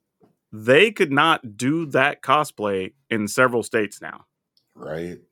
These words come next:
Speaker 1: Because of different drag laws or whatever. Right? Like, that's becoming a real concern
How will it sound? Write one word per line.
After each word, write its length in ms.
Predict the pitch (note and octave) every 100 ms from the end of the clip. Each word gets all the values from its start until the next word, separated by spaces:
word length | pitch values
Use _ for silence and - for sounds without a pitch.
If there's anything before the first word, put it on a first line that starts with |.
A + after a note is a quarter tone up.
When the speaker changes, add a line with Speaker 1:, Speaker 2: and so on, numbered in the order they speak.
| _
Speaker 1:
Because 340 | C3 G2+ B2 A#2
of 80 | A2
different 320 | A#2 A#2 G2
drag 260 | A2+ A2+
laws 300 | G#2 F#2 F2
or 80 | F2+
whatever. 360 | E2+ E2 - - _ _ _ _ _ _ _ _ _ -
Right? 180 | C#3 D3
Like, 180 | D3+ A#2
that's 240 | E3 G#3+
becoming 420 | A#3 A3 A#3 A3
a 80 | A3
real 260 | F#3+ G3+ A3+
concern 800 | A3 G#3 G#3+ A3+ D#3+ F3 G3+